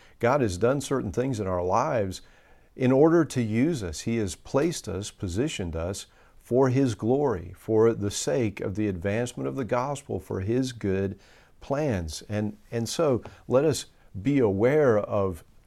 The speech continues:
the outworking of the glory of God. Let us be aware of how God is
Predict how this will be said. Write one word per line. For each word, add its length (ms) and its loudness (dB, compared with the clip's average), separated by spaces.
the 240 0
outworking 640 2
of 100 -2
the 80 -4
glory 380 -2
of 100 -4
God. 280 2
Let 160 2
us 120 -4
be 200 -2
aware 520 2
of 140 -4
how 240 -6
God 520 -2
is 360 -8